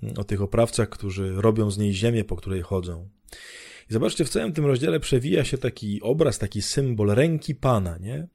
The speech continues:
Gdzie najpierw jest mowa o tym, żeby ręka Pana się wzniosła, potem chodzi o rękę karmiącą, chodzi o rękę, która osłania i tak dalej. Kochani, bardzo was zachęcam do odprawiania <laughs> nabożeństwa, jeżeli tak można powiedzieć, oczywiście trochę w cudzysłowie,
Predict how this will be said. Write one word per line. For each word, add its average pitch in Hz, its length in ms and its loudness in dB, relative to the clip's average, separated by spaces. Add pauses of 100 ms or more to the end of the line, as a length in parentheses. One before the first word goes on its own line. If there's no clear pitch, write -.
(240)
Gdzie 107 240 -4
najpierw 110 240 0
jest 104 200 -4 (100)
mowa 127 500 0
o 110 120 4
tym, 110 260 -6 (420)
żeby 107 180 2
ręka 117 280 2
Pana 110 220 2
się 101 160 0
wzniosła, 117 440 -2
potem 110 260 -2
chodzi 104 200 0
o 101 60 4
rękę 101 280 0
karmiącą, 123 600 0
chodzi 101 220 -2
o 101 80 2
rękę, 101 460 -4 (520)
która 110 220 -2
osłania 131 460 0
i 117 80 -4
tak 98 200 -4
dalej. 87 420 -10 (400)
Kochani, 147 160 2
bardzo 175 260 2
was 147 140 4
zachęcam 131 500 0
do 131 120 -2
odprawiania 120 680 2
<laughs> 113 40 2
nabożeństwa, 107 640 0
jeżeli 101 180 -2
tak 95 180 -2
można 104 240 0
powiedzieć, 107 380 0
oczywiście 110 280 -8
trochę 101 160 0
w 98 40 -6
cudzysłowie, 113 580 -2